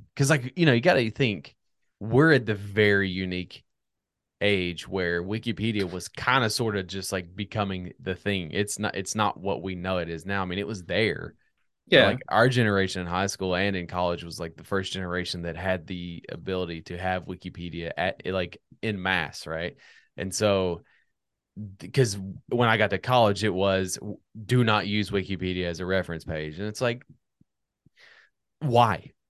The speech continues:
Speaker 2: But you
Speaker 1: Be-
Speaker 2: go to, what you're supposed to do is go to their sources, right? 'Cause they always have that cites and sources
Speaker 1: Yeah,
Speaker 2: at the very
Speaker 1: because,
Speaker 2: bottom, and then you go to
Speaker 1: because,
Speaker 2: their stuff.
Speaker 1: um,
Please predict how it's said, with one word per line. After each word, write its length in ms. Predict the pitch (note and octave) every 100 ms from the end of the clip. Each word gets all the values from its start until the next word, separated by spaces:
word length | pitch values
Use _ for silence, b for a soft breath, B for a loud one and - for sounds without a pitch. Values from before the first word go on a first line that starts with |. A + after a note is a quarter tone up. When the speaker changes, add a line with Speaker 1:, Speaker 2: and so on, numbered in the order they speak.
| _ _ -
Speaker 2:
But 120 | B2
you 120 | C#3+
Speaker 1:
Be- 60 | C#3
Speaker 2:
go 140 | C3
to, 100 | A#2
what 140 | B2
you're 100 | B2+
supposed 220 | A#2+ D#3 C#3
to 40 |
do 60 | B2+
is 100 | G#2
go 140 | A#2
to 80 | G#2
their 280 | F#2 A#2 A#2
sources, 560 | - G2 F#2 F#2+ F#2
right? 200 | G2 G2
'Cause 120 | F#2+ A2+
they 80 |
always 220 | A#2 A#2 A2+
have 120 | A2
that 180 | G#2+ G2+
cites 500 | - A2 G#2+ - -
and 140 | A#2
sources 220 | - G#2 F3+
Speaker 1:
Yeah, 80 |
Speaker 2:
at 60 | C#3+
the 60 | B2+
very 200 | C3+ A#2
Speaker 1:
because, 160 | G#2
Speaker 2:
bottom, 400 | F#2+ G2+ G#2+ G#2+
and 0 |
then 80 | B2+
you 40 | G#2
go 180 | B2+ A2
to 0 |
Speaker 1:
because, 100 | G2+
Speaker 2:
their 160 | G2+ G#2
stuff. 360 | A2+ F#2+ F2
Speaker 1:
um, 140 | F2+